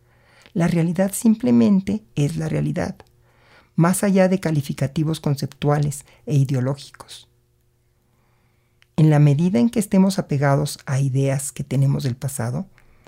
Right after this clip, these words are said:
esto nos impide ver la realidad que solo existe en el presente. La realidad no requiere de nuestra aprobación, de nuestra creencia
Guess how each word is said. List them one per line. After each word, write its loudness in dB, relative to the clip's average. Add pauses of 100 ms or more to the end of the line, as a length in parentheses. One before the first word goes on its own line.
(280)
esto 0
nos 2
impide 2
ver 0
la 2
realidad 0 (340)
que 0
solo 0
existe -4 (180)
en 2
el -2
presente. -4 (1700)
La 2
realidad 0
no 8
requiere 0
de 2
nuestra -2
aprobación, -4 (520)
de 2
nuestra 0
creencia -2